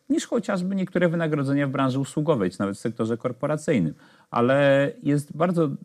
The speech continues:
jest wyraźny deficyt ludzi, którzy chcieliby te funkcje sprawować, te zawody wykonywać. S-, głównie wydaje mi się wskutek przeobrażeń oczekiwań, e, po-, oczekiwań Polaków na przestrzeni lat.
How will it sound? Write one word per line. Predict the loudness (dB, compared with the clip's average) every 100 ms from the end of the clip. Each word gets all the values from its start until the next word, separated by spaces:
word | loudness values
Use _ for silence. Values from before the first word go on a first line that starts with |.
| -8
jest | -4 -4 -4
wyraźny | -8 -6 2 4 4 2 2
deficyt | 0 0 -2 -2 2
ludzi, | 0 0
którzy | -2 -4
chcieliby | -2 -2 0 -2
te | -2 -4
funkcje | 0 -2 -2 -6
sprawować, | -6 -2 0 0 -2 -6 -6
te | -4
zawody | -4 -4 -4
wykonywać. | -4 -4 -4 -2 -2 -2 -4 _ -20 _ _ _
S-, | -20 -20 -20 -20 _ _ -20 -10
głównie | -6 0 2 4 2
wydaje | 2 0 2 2
mi | 2 0
się | 2 4 4
wskutek | 2 -2 0 2 -2
przeobrażeń | 0 0 2 2 2 2 0
oczekiwań, | 0 -2 -2 0 0 0 0 -2
e, | 2 4 4 2 0
po-, | -6 -4
oczekiwań | -6 -4 -4 -4 -4 -2
Polaków | 0 0 -2 -6
na | -6
przestrzeni | -6 -10 -8 -2 0
lat. | 2 0